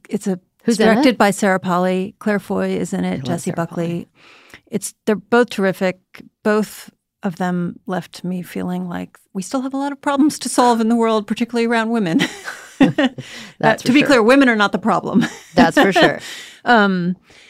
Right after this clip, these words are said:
Speaker 1: so, you know, intense, but the performances are great. I really wanna see The Fabelmans, Spielberg movie. I have not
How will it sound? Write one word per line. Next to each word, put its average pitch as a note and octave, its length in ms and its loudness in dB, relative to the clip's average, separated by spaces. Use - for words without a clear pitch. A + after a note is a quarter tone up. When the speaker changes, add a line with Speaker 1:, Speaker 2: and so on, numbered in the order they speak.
Speaker 1:
so, G3+ 640 4
you A#3+ 100 4
know, E3+ 320 2
intense, G#3+ 640 2
but F3+ 300 -2
the F3 160 -4
performances F3 800 -6
are D3+ 300 -8
great. D3+ 380 -10
I - 20 -8
really G3 220 -2
wanna F#3+ 160 -4
see - 120 -6
The E3 100 -8
Fabelmans, E3 800 -6
Spielberg E3+ 580 -12
movie. E3+ 420 -4
I F3+ 340 -6
have F#3+ 140 -10
not G#3 300 0